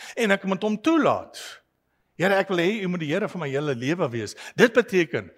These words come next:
ek moet toelaat dat hy my sonde raak.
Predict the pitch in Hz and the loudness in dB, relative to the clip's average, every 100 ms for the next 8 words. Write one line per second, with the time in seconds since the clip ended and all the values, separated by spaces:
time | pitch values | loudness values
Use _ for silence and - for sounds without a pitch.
0 | - - 165 151 135 - 277 175 123 123 | -10 -2 -2 0 -4 -2 2 2 4 0
1 | 131 123 113 - 151 131 127 87 85 - | 0 -2 -4 -2 -2 0 0 -2 -8 -18
2 | - | -20